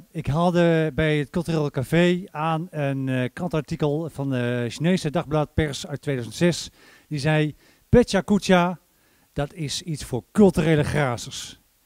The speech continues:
En New York Times zei: "Ehm, dit is de perfecte plek voor, eh, eh, eh, mensen met een korte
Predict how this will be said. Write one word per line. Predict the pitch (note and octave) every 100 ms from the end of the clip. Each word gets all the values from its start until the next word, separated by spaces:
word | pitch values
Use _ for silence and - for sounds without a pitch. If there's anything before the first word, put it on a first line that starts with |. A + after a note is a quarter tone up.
| -
En | B2+
New | C3
York | D3 C#3+ -
Times | F3 E3+ E3 -
zei: | D#3 D3+ D3+ - - - _ _ _
"Ehm, | C#3+ C#3+ C#3 C#3 C3+ _ _ _
dit | D3+ F#3
is | F#3+ -
de | C#3 C#3 -
perfecte | D#3+ - F#3+ - F#3
plek | - D#3 F3+ - - _ _ _ _ _ _ _ _ _
voor, | - D#3+ D3+ D3+ - _ _ _
eh, | C#3 C3+ B2+ B2 B2
eh, | A#2 - _ _ _ _ _ - C3 B2 A#2+ A#2+ C3+ A#2+ A#2 A2+
eh, | A2+
mensen | D#3+ F3+ F#3
met | D3+ C#3+
een | C3+ - _
korte | F#3 F3 F3 E3